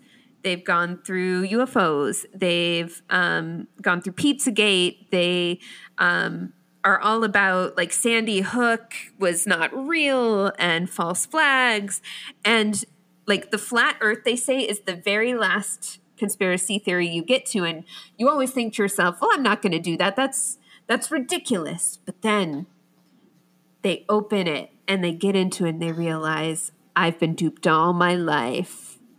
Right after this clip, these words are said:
And after that, there's no going back because now you've arrived at the truth. And you have to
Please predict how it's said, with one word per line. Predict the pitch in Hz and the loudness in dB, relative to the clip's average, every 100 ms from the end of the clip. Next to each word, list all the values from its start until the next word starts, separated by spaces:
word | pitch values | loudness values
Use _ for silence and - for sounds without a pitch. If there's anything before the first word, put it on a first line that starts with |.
| _ _ _ _ - | _ _ _ _ 2
And | 185 170 165 170 - - | 4 4 2 0 -4 -4
after | 180 - 185 | -4 -2 2
that, | 180 240 - | 4 2 2
there's | 180 185 | -2 2
no | 180 | 0
going | 175 180 170 175 | 2 2 2 2
back | 196 208 - - | 2 2 -2 -8
because | - 180 | -6 -2
now | 170 175 | 2 4
you've | 180 180 | 4 4
arrived | 185 170 170 170 | 4 4 2 -2
at | - | -8
the | |
truth. | - - 262 233 - - _ _ _ _ _ - | -6 -2 -2 -2 -6 -20 _ _ _ _ _ -4
And | 196 | 0
you | 170 | 2
have | 165 170 - | 2 0 0
to | 214 185 156 | 2 2 2